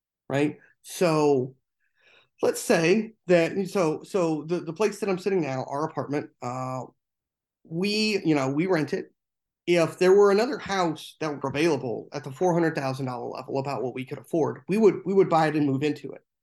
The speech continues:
And then this place would be available to somebody who makes a little less than we do. And then their place would be available to somebody who makes a little less than they do.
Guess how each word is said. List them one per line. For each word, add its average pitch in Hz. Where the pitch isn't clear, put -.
And 165
then 165
this 208
place 151
would 135
be 143
available 131
to -
somebody 135
who 147
makes 143
a 143
little 143
less 131
than 110
we 120
do. 107
And 156
then 160
their 180
place 175
would 143
be 143
available 127
to -
somebody 143
who 143
makes 135
a -
little 139
less 123
than 110
they 156
do. 71